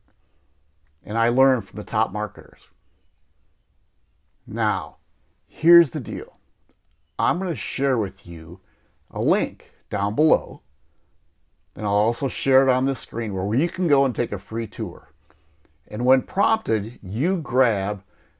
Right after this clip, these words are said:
a top secure position while you take a look at the back office. Now, this site is Mark Nels, M A R K N E L S dot com forward slash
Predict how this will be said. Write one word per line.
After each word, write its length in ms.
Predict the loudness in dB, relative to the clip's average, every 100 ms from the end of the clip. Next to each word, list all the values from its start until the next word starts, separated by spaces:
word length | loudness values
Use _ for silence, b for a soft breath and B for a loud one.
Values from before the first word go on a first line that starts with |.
| -12
a 120 | -12
top 460 | -10 0 2 2 -4
secure 560 | -14 -12 -6 -4 -4
position 760 | -8 -8 -6 -2 -2 -2 -12 -20 _ _ _ _ _ _ _ _ _
while 260 | 0 0 2
you 200 | 0 0
take 260 | 0 0
a 60 | 0
look 260 | 2 2 0
at 60 |
the 80 | -8
back 300 | -6 -6 -6
office. 440 | -10 -12 -16 -20 -20 -20 _ _ _ -18 -6
Now, 160 | 0
this 160 | 2 0
site 400 | 2 2 2 0
is 240 | -4 -6 -8 _ -10
Mark 440 | -4 -2 -2 -2
Nels, 520 | 0 0 0 -2 -6 -18 -20 _ _ _ _ _ _ _
M 200 | -8 -4
A 140 | 2 2
R 140 | 2
K 400 | 0 0 2 0
N 180 | -2 -2
E 140 | -2
L 220 | 0 0 -2
S 380 | -4 -6 -10
dot 360 | -10 -2 -2 -4
com 480 | -6 -4 -4 -8 -14 _ _ _ _ _ -20 _ _ _ _ b
forward 420 | -6 2 4 4 2
slash 560 | -6 -6 -8 -12 -18